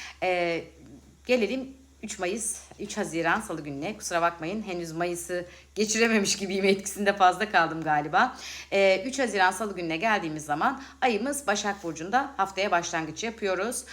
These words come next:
Ee, güneşimiz, e, ile bir sert açısı var. Dolayısıyla burada birazcık çatışmalar, kavgalar, ruhumuzla bedenimizin anlaşamadığını düşünebiliriz.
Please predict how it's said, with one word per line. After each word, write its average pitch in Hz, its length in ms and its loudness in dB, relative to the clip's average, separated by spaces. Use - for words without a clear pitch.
Ee, 180 460 4
güneşimiz, 247 680 -4
e, 170 500 -4
ile 170 280 -8
bir 202 80 -6
sert 190 400 -2
açısı 170 340 -8
var. 151 180 0
Dolayısıyla 202 520 -4
burada 202 220 -4
birazcık 196 520 0
çatışmalar, 170 720 -4
kavgalar, 156 540 0
ruhumuzla 240 480 -2
bedenimizin 208 440 -2
anlaşamadığını 190 720 -2
düşünebiliriz. 156 640 -6